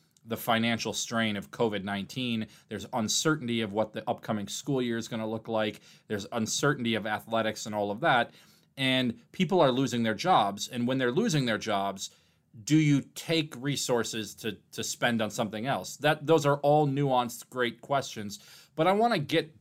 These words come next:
back to the heart of the, the, the question itself. I'll be the first person to tell you, as a white guy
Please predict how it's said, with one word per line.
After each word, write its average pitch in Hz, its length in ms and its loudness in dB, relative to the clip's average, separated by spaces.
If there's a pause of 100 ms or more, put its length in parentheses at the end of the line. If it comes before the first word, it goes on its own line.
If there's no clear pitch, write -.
back 127 320 2
to 131 120 -6
the 113 140 -2
heart 113 500 -2
of 98 200 -10
the, 104 160 -4 (360)
the, 107 180 -4 (140)
the 110 100 -12
question - 520 -4
itself. 101 520 -6 (960)
I'll 147 140 4
be 160 80 6
the 143 100 4
first 165 400 0
person 156 280 2
to 131 60 -2
tell 117 260 2
you, 92 220 -2 (440)
as 117 180 0
a 117 80 4
white 131 440 4
guy 104 440 0